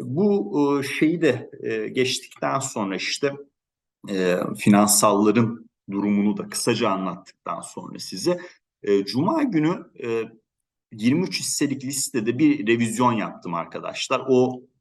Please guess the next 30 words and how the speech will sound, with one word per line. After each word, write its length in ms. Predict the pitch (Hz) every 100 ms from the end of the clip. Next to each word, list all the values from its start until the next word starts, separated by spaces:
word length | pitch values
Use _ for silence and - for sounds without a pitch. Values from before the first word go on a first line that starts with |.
| -
e, 60 | 92 92 90 _ _ _ -
tarafı, 500 | 110 101 - 95 - - _ _ _ _ -
e, 240 | - 85
bir 60 | 90
size 540 | - 95 87 87 - - -
göstermek 680 | 87 - - 90 80 -
istiyorum. 540 | - - - - - - _ _ _ _ _ _ _ _ _ _ _ _ _ _ _ _ _ _ _ _ _ _ _
Şimdi 320 | - 185 175
üçüncü 540 | 170 131 - 190 190
revizyon 680 | 190 147 107 87 98 92 87
bu. 300 | 110 196 - - _ -
E, 40 |
dokuz 540 | 104 98 113 131 208 -
Şubat, 520 | - 139 143 156 - - -
on 160 | 165
altı 360 | 165 143 135 131
Mart 340 | 113 101 -
arası 360 | 98 95 - 185
yirmi 320 | 135 135 147
üç 180 | 160 -
listelik 520 | 127 - 131 104 -
performansı, 1040 | 131 127 127 120 110 104 101 104 - 143
yirmi 200 | 123 131
üç 220 | 147 - 131
listenin 480 | 117 - 113 107
performansı 800 | - 110 101 - 98 98 104 -
yüzde 280 | 147 127 135
iki 240 | 143 -
nokta 280 | 156 123 -
sekizlik 600 | 170 - 135 135 127 127